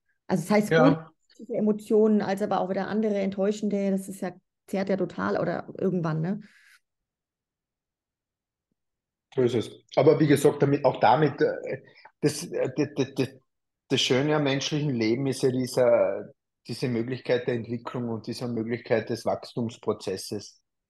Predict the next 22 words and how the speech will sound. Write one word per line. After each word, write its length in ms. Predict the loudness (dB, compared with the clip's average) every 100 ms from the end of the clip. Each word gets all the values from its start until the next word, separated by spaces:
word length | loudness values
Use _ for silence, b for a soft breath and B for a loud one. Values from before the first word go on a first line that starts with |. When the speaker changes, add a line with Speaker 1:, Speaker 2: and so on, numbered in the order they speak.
| _ _ _ _
Speaker 2:
Ähm, 320 | -14 -8 -4 -2
das 140 | -2
muss 180 | -2 0
man 140 | 0
halt 80 | 0
so 100 | -2
ein 60 | -2
bisschen 240 | -4 -2
bewusst 480 | -2 -2 -4 -6 -6
wahrnehmen. 840 | 0 0 0 -4 -4 -6 -6 -8
Ähm, 960 | -12 -10 -8 -6 -8 -8 -6 -6 -8 -12 _ _ _ _ _ _ _ _ _ _ -2
und 140 | 2
dann 140 | 2
geht 200 | 4 2
es 120 | 2 0
nach 160 | -2
einer 260 | 0 0 -2
Zeit 340 | -2 -2 -2 -2
da 200 | -2 -2
wieder. 300 | -6 -10 -10
Also 440 | -10 -8 -8 -10 -12
es, 400 | -14 -14 -20